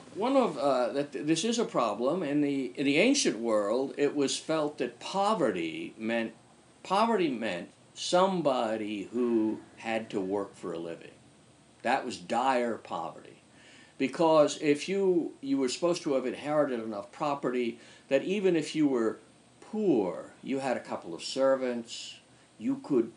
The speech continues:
you could use your time as you liked. This was, this was being free. Freedom was not just some kind of political abstraction for Greeks and Romans.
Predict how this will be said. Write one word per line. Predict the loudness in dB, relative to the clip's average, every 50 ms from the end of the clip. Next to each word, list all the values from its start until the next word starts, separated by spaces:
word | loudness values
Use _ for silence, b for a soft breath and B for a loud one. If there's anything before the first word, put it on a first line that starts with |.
| -20 -16
you | _ -4 -2 -2
could | 0 -2 -2 -2
use | -2 0 2 2 2 2 2 0
your | -2 -2 -2 -2
time | -2 -6 -14 -14 -12 -10 -8 -8 -8 -8 -10 -12 -14 -16 -20 -20 -20 _ _ -10
as | -8 -6 -6 -6 -8 -8 -10 -14 -18 -20 _
you | -12 -8 -8
liked. | -6 -4 -4 -4 -4 -6 -8 -14 -20 -6
This | -2 -2 -2 -2 -2
was, | -6 -6 -6 -8 -10 -12 -14 _
this | -8 -8 -6 -4
was | -4 -4 -4 -4 B B B B -4
being | -2 2 4 4 4 2 0
free. | -4 -8 -6 -2 0 0 0 0 -4 -10 -18 -20 B B B B B B B B B B
Freedom | -4 0 2 4 6 6 4 4 4
was | 2 0 0
not | 0 -2 -2 -2
just | -2 -4 -4 -2 -2 -2
some | -4 -4 -6
kind | -6 -6 -6 -6 -6
of | -6 -8
political | -8 -8 -4 -2 -2 -2 -2 -2 -4 -6 -8 -6 -6
abstraction | -8 -8 -8 -10 -10 -8 -8 -6 -6 -6 -8 -8 -10 -12 -12 -12 -16 -18 -20 -20 -16
for | -12 -12 -10
Greeks | -6 -6 -8 -8 -8 -10 -12
and | -12 -12
Romans. | -12 -12 -12 -14 -16 -20 -20 -20 -20